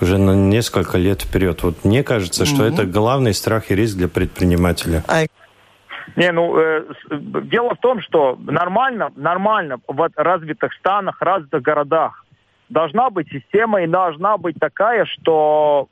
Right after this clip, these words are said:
Speaker 3: там именно не нужно, не нужно было там никаких знакомых, ну, чтобы для нормального предприятия, к-, который хочет инвестировать, очень было всё понятно, легко и быстро. К сожалению, в городе Риге не так.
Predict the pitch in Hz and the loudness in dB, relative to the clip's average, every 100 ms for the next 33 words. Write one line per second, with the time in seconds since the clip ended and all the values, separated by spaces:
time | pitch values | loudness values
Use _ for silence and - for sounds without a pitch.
0 | _ 160 160 214 208 147 139 165 220 165 | _ -4 -2 0 2 2 0 2 0 -2
1 | 147 135 156 170 202 170 151 185 165 156 | -8 -8 -2 2 2 2 0 2 2 0
2 | 156 151 185 190 123 143 131 202 226 185 | -4 -2 -2 -2 -2 -4 0 0 0 -2
3 | 139 147 - 202 180 151 _ _ - 151 | -4 -2 0 2 2 -2 _ _ -2 -2
4 | 160 170 214 233 190 135 143 - 151 196 | 0 0 0 0 -2 -4 -10 -4 0 2
5 | 202 165 143 143 135 135 147 220 233 - | 0 -6 -4 0 2 2 0 0 0 0
6 | 190 190 - 151 147 - 208 214 185 - | 0 -2 -2 0 0 0 0 2 0 2
7 | 196 - 165 160 175 143 - 175 151 156 | 0 0 -2 2 2 0 -2 0 0 0
8 | 196 220 185 151 147 - 208 214 175 151 | -2 -2 -2 0 0 0 0 0 -2 -4
9 | 202 - - 113 101 _ _ _ - - | -4 -4 -4 -4 -4 _ _ _ -12 -2
10 | 170 156 180 254 247 170 139 214 208 147 | -2 0 2 2 2 0 0 0 0 -2
11 | 147 220 220 185 208 - 233 | -2 0 0 2 0 2 -2